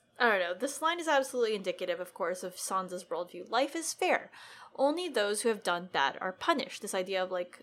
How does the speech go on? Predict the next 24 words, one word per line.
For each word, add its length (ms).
she 160
hasn't 220
done 120
anything, 380
she's 160
a 60
good 240
girl. 340
And 380
those 300
who 80
are 80
good, 340
like 180
Jane, 340
who 120
haven't 240
done 220
anything 560
wrong, 400
they 120
will 140
be 140
rewarded 680